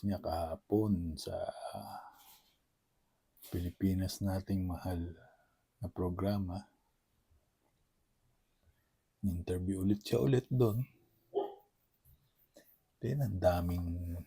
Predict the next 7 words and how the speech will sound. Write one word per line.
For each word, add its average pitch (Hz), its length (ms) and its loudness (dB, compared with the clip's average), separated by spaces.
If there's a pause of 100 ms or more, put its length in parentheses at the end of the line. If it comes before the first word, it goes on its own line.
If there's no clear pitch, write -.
(600)
mga - 160 -12
pasabog. 107 720 4 (3000)
Tsaka, 123 320 2 (3000)
nakapagtataka - 960 4
lang, 78 240 0
ano? 101 220 -2 (1200)
Sabado 104 560 8